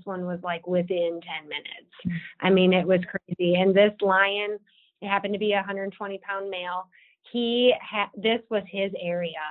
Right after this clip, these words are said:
He was the king. He had, he had his territory. He had water. He had food. He had habitat, and it was his domain. Well, we had just entered it, and,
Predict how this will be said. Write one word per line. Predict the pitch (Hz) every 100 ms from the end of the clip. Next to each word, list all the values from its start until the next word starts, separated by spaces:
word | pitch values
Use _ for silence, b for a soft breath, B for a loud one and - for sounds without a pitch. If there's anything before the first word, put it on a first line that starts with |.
| -
He | - 208 208
was | 196 196 185 185
the | 185 180
king. | 170 160 _
He | - 175 185 180
had, | 180 175 175 175 b b b -
he | 202
had | 190 175
his | 175
territory. | 180 254 254 254 247 233 233
He | 226 202 190 185
had | 170 165
water. | 180 233 240 240 240
He | 233 190 175
had | 165 175 - _
food. | 247 240 233 226 226
He | - 180 175
had | 170 165 185
habitat, | 226 240 240 - 233 202 208 - _ b b b -
and | 202 202 190 190 185 -
it | 208
was | 208 208
his | - 190 180
domain. | 190 180 165 160 170
Well, | 180 180
we | 208 220
had | 202
just | 180 196 185 180 -
entered | 170 160 180
it, | 175 - - - - - - _ _ 196
and, | 196 190 190 185 175